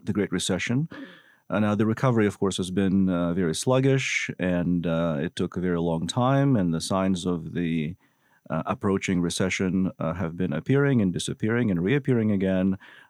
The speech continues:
Uh, but so far, so good. Uh, we are doing much better. The median income, uh, has been increasing, uh, both nationally and especially in the United States. And, uh, the median income in,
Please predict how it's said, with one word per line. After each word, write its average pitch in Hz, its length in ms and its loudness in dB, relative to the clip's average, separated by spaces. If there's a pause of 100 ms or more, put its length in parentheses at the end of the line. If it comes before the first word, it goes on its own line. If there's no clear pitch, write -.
Uh, 87 240 0
but - 140 -4
so 190 200 0
far, 131 260 2
so 131 200 0
good. 92 340 2 (420)
Uh, 87 240 0
we 95 240 2
are 98 140 2
doing 92 460 2
much 87 260 0
better. 143 400 2
The 95 140 0
median 90 340 2
income, 101 720 2
uh, 78 320 -2
has 92 180 -4
been 85 320 0
increasing, 98 760 0
uh, 85 480 -2 (140)
both - 640 -6 (220)
nationally 78 500 0
and 92 140 0
especially - 400 -6
in 85 60 -2
the 85 40 -2
United 78 320 -4
States. - 440 0 (540)
And, 110 600 2
uh, 101 240 2
the 98 360 2
median 101 360 0
income 123 460 4
in, 107 380 2